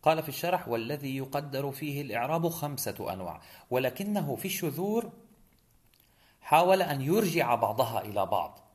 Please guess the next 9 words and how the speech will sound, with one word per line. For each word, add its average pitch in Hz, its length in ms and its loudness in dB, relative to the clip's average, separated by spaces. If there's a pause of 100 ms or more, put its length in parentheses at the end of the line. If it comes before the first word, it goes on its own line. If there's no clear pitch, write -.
(420)
قال: 170 440 4 (520)
"ثلاثة 135 760 0
أنواع"، 90 340 -6 (260)
الذي 117 400 -2
تقدر 110 560 -4
فيه 110 320 -8
الحركات 98 520 -6 (340)
ثلاثة 113 800 -2
أنواع، 90 240 -12